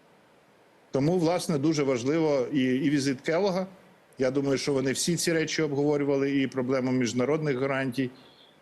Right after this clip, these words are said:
і проблему прямого діалогу з Росією, і можливої навіть тристоронньої зустрічі, яка залишається суто теоретичною, але вона все ще не виключена між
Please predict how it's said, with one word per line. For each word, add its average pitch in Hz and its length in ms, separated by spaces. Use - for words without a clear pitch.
і 135 120
проблему 123 600
прямого 123 420
діалогу 135 420
з 135 60
Росією, 127 580
і 143 120
можливої 135 580
навіть 123 340
тристоронньої 160 720
зустрічі, 143 580
яка 135 260
залишається 127 640
суто 156 280
теоретичною, 143 720
але 127 300
вона 123 220
все 135 220
ще - 180
не 127 80
виключена 131 680
між 120 340